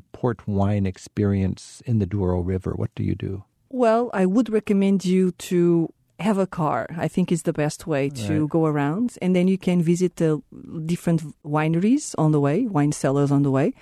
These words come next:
Speaker 2: and especially the little ones, or the family farms.
Speaker 1: Okay, so we visit farms in the Douro Valley. We can go to Porto and visit the, um, the lodges where they
Speaker 2: Yes.
Speaker 1: age the port wine. And Porto is the, uh,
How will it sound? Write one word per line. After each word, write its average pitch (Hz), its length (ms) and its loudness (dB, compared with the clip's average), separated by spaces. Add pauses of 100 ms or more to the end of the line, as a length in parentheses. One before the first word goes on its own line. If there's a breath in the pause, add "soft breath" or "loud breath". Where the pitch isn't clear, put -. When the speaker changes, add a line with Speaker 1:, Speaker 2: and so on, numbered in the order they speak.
(140)
Speaker 2:
and 175 120 0
especially 208 520 2
the 180 160 4
little 190 340 6
ones, 143 460 -2
or 135 100 2
the 143 120 2
family 160 760 0
farms. - 580 -8
Speaker 1:
Okay, 135 260 2
so 117 120 -2
we 110 60 4
visit 120 320 0
farms 160 320 0
in 151 80 4
the 131 80 2
Douro 123 240 4
Valley. 104 560 2
We 98 140 0
can 101 120 0
go 98 100 2
to 95 100 0
Porto 123 440 0
and 101 140 2
visit 104 320 -2
the, 98 360 2
um, 90 280 -4 (260)
the 117 100 0
lodges 113 580 -2
where 98 100 0
they 90 140 -2
Speaker 2:
Yes. 151 260 0
Speaker 1:
age 110 320 0
the 95 80 -4
port 92 360 -6
wine. 90 320 -2
And 98 160 -2 (300 soft breath)
Porto 127 400 0
is 98 180 -2
the, 95 260 0
uh, 87 100 -4